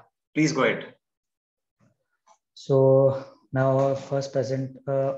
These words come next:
Speaker 2: also there is a special note for presenter. There is, it will be eight minutes for presentation and two minutes for question and answer.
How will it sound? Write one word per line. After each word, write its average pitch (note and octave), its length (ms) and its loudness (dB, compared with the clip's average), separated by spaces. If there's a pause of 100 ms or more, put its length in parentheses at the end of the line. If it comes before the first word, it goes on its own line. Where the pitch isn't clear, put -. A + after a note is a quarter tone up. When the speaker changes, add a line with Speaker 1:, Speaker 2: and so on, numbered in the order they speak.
Speaker 2:
also D3+ 180 -4
there D#3 140 4
is C#3+ 100 0
a D#3+ 60 0
special D3 400 -8
note C#3+ 240 -6
for C#3 140 -10
presenter. C3+ 420 -6
There C#3 180 -6
is, C3+ 100 -6
it C3 120 -12
will C#3+ 200 -6
be D3 320 -8
eight D3 220 -4
minutes C#3+ 160 -6
for C#3 100 -8
presentation C3+ 600 -6
and C3 360 -6
two C3+ 100 0
minutes C3 220 -2
for C3+ 160 -10
question B2+ 320 -8
and B2 100 -4
answer. A#2+ 380 -6